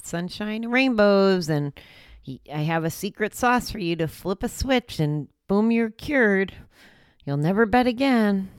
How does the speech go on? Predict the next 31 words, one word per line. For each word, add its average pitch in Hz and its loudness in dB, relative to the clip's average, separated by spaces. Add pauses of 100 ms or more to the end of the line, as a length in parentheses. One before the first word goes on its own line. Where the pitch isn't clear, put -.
(200)
But 139 -6
it's - -12
not 131 -6
really 78 -10
like - -12
that. 113 -6 (560)
I'd 147 -8
be, 160 -8
I'd 156 -2
be 170 -4
lying. 151 -2 (560)
It'd 180 -16
be 202 0
easier 233 2
to 165 2
tell 160 4
you 151 0
that 151 0 (460)
instead 170 -4
of 151 -8
telling 160 0
you 156 -2
that 151 0
it's - -10
work. 151 -2 (580)
I 175 -14
hate, 170 -12
I 160 -6
hate 170 -8
to, 156 -6
uh, 143 -6